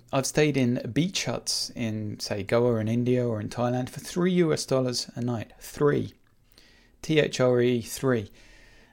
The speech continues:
And they, they were pretty nice. I mean, they're basic, but you, you're right on the beach in Goa. Um, the cost of living is probably much cheaper,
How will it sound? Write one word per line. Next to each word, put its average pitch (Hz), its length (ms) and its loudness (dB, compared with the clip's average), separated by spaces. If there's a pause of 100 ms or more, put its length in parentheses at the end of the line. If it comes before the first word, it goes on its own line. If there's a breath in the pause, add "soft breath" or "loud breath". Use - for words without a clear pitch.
And 165 240 -2
they, 196 220 0 (160)
they 214 100 4
were 262 100 4
pretty 220 300 4
nice. 254 320 4
I 170 60 -4
mean, 156 80 -2
they're 123 100 2
basic, - 640 2
but - 260 -2
you, 220 160 -6
you're 240 220 0
right 269 260 0
on 190 120 0
the 123 60 0
beach - 540 -2
in 113 180 -4
Goa. 120 300 2 (1500 loud breath)
Um, - 300 -2
the - 80 -6
cost - 280 -4
of 185 80 0
living 165 280 0
is 135 80 -6
probably 147 340 0
much 127 280 -2
cheaper, 123 360 -2